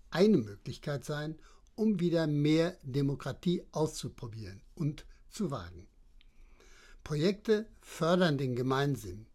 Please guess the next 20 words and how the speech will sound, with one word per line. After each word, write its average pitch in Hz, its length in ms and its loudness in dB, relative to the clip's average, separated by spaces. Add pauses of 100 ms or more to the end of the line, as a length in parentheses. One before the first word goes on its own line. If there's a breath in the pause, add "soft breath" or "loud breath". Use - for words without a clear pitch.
(220)
den 120 180 -10
Zusammenhalt, 104 800 -4 (400 soft breath)
die - 160 -14
Orientierung, 147 960 0 (340 soft breath)
üben 139 300 0 (100)
Kooperation 165 960 2 (300 loud breath)
und 214 320 0
soziales 151 640 0
Verhalten, 156 680 -4 (460 loud breath)
fördern 185 500 6
die 135 140 0
Solidarität 160 880 4
untereinander, 135 840 0 (340 soft breath)
die 175 100 2
für 170 200 2
die 127 180 -4
demokratische 165 800 2
Weiterentwicklung 151 800 -2
unserer 165 360 0
Gesellschaft 139 800 -4